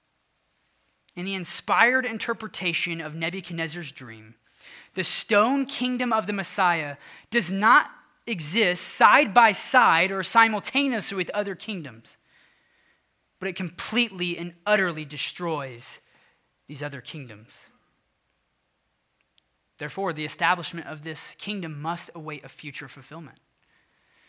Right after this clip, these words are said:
The history of the church over the last two millennia has demonstrated the kingdom of men, the kingdoms of this world,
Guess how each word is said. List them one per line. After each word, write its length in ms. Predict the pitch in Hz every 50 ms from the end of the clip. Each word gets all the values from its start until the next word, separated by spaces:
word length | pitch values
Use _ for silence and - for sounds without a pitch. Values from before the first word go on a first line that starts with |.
| _ _ _ _ _ _ _ _ _ _ _ _ _ _ _ _ _ -
The 60 | 151
history 400 | - - 208 - - - 196 180
of 40 | 160
the 60 | 151
church 360 | 139 - - 190 175 151 - 147
over 120 | 143 139
the 80 | 147 143
last 380 | 143 143 151 151 156 - -
two 200 | - - 185 180
millennia 500 | 160 156 139 139 151 151 131 113 110 110 - _ _ _ _ _ _ _ _ _ _ _ _ _ _ _ _ _ _ _ _ _ _ _ _ _ _ _ _ _ _ _ _ _ - -
has 200 | - 180 175 143
demonstrated 880 | 131 127 - 185 208 208 190 - - - 147 135 123 113 110 107 110 113 _ _ _ _ _ _ _ _ _ _ _ _ _ _ _ _ _ _ _ _ _ _ _ _ _ _ _ _ _ _ _ _ _
the 60 | - 156
kingdom 680 | - - - - 214 226 226 226 233 233 226 220 220 -
of 160 | 196 170 143
men, 420 | 143 143 156 147 127 113 107 104 _ _ _ _ _ _ _ _ _ _ _ _ _ _ _ _ _ _ _ _ _ _ _ _ _ _ -
the 80 | -
kingdoms 760 | - - - - 240 269 269 269 233 269 254 240 240 233 190
of 200 | - - 202 170
this 200 | 175 175 - -
world, 360 | 160 151 156 151 135 123 -